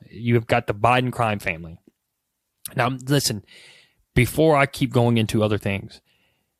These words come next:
yes, I'm talking about the Bidens right now. I am not saying that they're the only family in American politics that fall into this category of corrupt. Because if I'm being completely honest with you, I would have to imagine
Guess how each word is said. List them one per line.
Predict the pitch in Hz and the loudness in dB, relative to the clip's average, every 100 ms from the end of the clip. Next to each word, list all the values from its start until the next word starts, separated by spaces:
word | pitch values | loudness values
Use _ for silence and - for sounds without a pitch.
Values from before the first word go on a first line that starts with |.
| _ _ _ - | _ _ _ -4
yes, | 123 107 | -2 -2
I'm | 104 104 | -2 0
talking | 117 | 0
about | 117 120 | 2 0
the | 113 | 0
Bidens | 107 98 98 | -2 -2 -4
right | 92 | -4
now. | 90 - _ _ _ - | -6 -10 _ _ _ -4
I | 120 113 113 | 0 0 0
am | 107 | -2
not | 110 120 120 - | 0 0 -2 -4
saying | - 147 110 104 | -2 0 -2 -4
that | 107 | -4
they're | 113 110 | 0 0
the | 107 | 0
only | 104 113 | -2 -4
family | 113 127 117 101 95 - - | -2 -2 -2 -4 -8 -12 -12
in | - | -6
American | 110 107 107 117 | -2 -2 -2 0
politics | 123 107 - 90 - - _ _ _ | 0 0 -2 -4 -4 -12 _ _ _
that | - 110 | -4 -2
fall | - 117 | 0 0
into | 110 107 | 0 -4
this | 107 | -6
category | - 110 107 101 98 | -2 -2 0 0 2
of | 101 | 0
corrupt. | - 104 85 - - _ _ _ _ _ _ _ _ _ - | 0 0 -2 -6 -20 _ _ _ _ _ _ _ _ _ -2
Because | 113 110 | 0 2
if | |
I'm | 98 95 | 2 2
being | 104 120 | 2 2
completely | - 165 | 4 6
honest | 175 180 131 | 6 4 4
with | 117 | 2
you, | 117 107 | 2 0
I | - 131 | 2 4
would | 165 | 4
have | 151 185 | 4 2
to | 180 | 4
imagine | 180 170 131 127 | 4 6 4 2